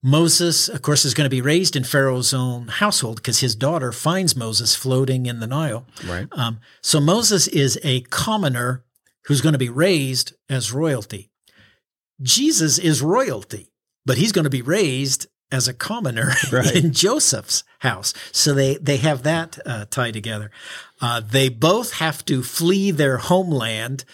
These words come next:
Speaker 1: Uh, Moses, after he, he kills the, uh, uh, the overseer, has to run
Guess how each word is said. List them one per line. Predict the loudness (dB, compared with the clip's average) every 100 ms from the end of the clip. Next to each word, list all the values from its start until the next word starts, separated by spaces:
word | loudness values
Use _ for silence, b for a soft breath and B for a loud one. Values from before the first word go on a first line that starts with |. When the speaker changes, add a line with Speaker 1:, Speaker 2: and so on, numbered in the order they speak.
| B B B
Speaker 1:
Uh, | -8 -4 -4 -6 -2
Moses, | 2 4 4 2 2
after | 0 0 -2
he, | -4 -4 -4
he | -2 -2
kills | 0 0 2 2 0 0
the, | 0 0 -4
uh, | -6 -6 -10 -10
uh, | -8 -8
the | -2 2
overseer, | 2 2 2 0 -4 -8 B B 0
has | 2 2
to | 0 -6 -10 -4
run | 2 2 2 0